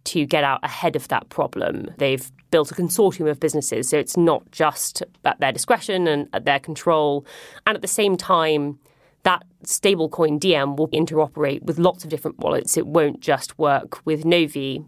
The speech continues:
And Facebook have said that they will work with a C B D C if the Fed chooses to issue one or if other central banks choose to issue one.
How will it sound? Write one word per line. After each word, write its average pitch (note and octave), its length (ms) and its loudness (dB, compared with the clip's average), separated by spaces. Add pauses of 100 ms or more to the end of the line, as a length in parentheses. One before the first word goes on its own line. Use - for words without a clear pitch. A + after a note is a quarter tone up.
(140)
And F3+ 320 2
Facebook D#3+ 380 -2
have D#3 120 -4
said D3 240 0
that - 140 -8
they D3 140 2
will D3+ 160 0
work D3 400 0
with D#3+ 120 0
a D#3 40 0
C F3 160 -4
B E3 80 0
D F3 140 -2
C C#3+ 420 0 (320)
if - 220 -2
the D3+ 60 -6
Fed C3+ 260 0
chooses D3 300 -6
to - 120 -4
issue D3 220 -2
one C3+ 240 2
or - 160 0
if D3+ 140 -2
other D3 180 0
central D3+ 260 -2
banks C#3+ 240 -2
choose D#3 200 -6
to - 120 -4
issue C#3+ 220 -6
one. - 280 -4